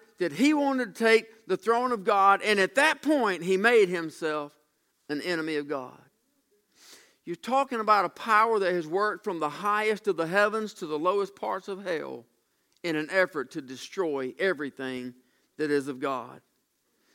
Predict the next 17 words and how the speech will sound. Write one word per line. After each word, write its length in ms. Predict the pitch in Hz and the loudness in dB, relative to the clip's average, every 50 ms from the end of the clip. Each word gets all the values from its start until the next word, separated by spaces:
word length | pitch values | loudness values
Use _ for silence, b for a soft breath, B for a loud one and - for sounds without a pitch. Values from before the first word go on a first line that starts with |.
| _ _ | _ _
He's 160 | - 165 139 | -14 -10 -4
left 300 | 160 185 185 180 180 160 | 0 0 0 0 -2 -8
a 40 | 147 | -14
trail 520 | _ - - 202 196 208 196 196 190 175 - b b b b b b b | _ -4 -2 0 0 2 0 -2 -2 -6 -10 b b b b b b b
of 180 | 170 170 151 | -6 -4 -4
defilement, 640 | 139 143 - - 190 180 196 202 208 214 214 202 180 | -6 -10 -4 0 4 4 4 4 2 0 -2 -4 -4
and 200 | 156 147 143 151 | -4 -4 -4 0
many 300 | 170 208 226 233 233 226 | 0 2 2 2 -2 -4
people 480 | 220 226 254 254 226 - 135 131 131 | -4 -4 -4 -4 -4 -6 -10 -10 -8
have 100 | 131 127 | -8 -10
followed 400 | 123 - 160 143 139 120 113 117 | -10 -8 -6 -6 -6 -6 -10 -16
him. 180 | 117 123 127 123 120 _ _ _ _ _ _ _ _ _ _ _ _ _ _ _ _ _ _ _ _ _ _ _ _ _ _ _ _ _ _ _ _ _ _ _ _ _ _ _ _ _ _ _ _ _ _ _ _ _ _ _ _ - _ _ _ _ _ _ _ _ _ _ _ _ _ _ _ _ _ _ _ - _ _ | -20 -20 -20 -20 _ _ _ _ _ _ _ _ _ _ _ _ _ _ _ _ _ _ _ _ _ _ _ _ _ _ _ _ _ _ _ _ _ _ _ _ _ _ _ _ _ _ _ _ _ _ _ _ _ _ _ _ _ -20 _ _ _ _ _ _ _ _ _ _ _ _ _ _ _ _ _ _ _ -20 _ _
All 300 | - 156 180 208 196 175 | -8 -6 -4 -4 -6 -6
those 260 | 151 160 151 147 135 - | -6 -6 -8 -8 -8 -12
who 100 | 147 139 | -14 -12
reject 440 | 127 131 117 120 139 127 - - | -12 -12 -12 -12 -12 -12 -12 -14
Christ, 260 | - - 135 120 - | -18 -20 -18 -18 -18